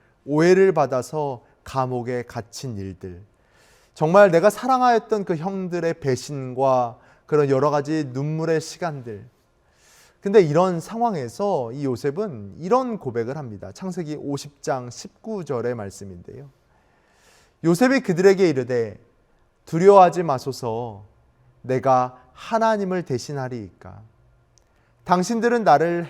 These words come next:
해하려 하였으나 하나님은 그것을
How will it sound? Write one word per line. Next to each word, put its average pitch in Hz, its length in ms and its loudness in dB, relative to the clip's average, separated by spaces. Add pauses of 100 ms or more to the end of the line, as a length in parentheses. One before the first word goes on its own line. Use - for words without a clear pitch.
(140)
해하려 233 460 2
하였으나 135 800 -6 (680)
하나님은 190 800 0
그것을 139 600 -4